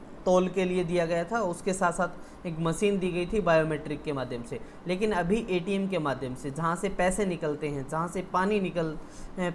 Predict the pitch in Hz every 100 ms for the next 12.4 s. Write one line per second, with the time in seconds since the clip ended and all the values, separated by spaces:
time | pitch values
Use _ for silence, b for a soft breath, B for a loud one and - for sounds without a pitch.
0 | - - 147 160 170 180 208 196 196 190
1 | 185 180 170 160 165 160 156 160 160 156
2 | 156 156 147 147 160 160 151 156 196 B
3 | B B - 170 185 202 190 180 - -
4 | 180 175 175 170 180 165 151 - 190 180
5 | 156 135 123 120 127 - - B B B
6 | B - 214 214 226 - - - - -
7 | - - - - - 180 165 160 156 180
8 | 208 208 175 175 202 196 185 - 190 190
9 | 214 185 185 220 226 220 208 196 190 196
10 | 185 190 196 196 196 196 190 - 180 -
11 | 180 190 180 - 180 208 202 165 147 131
12 | 120 113 110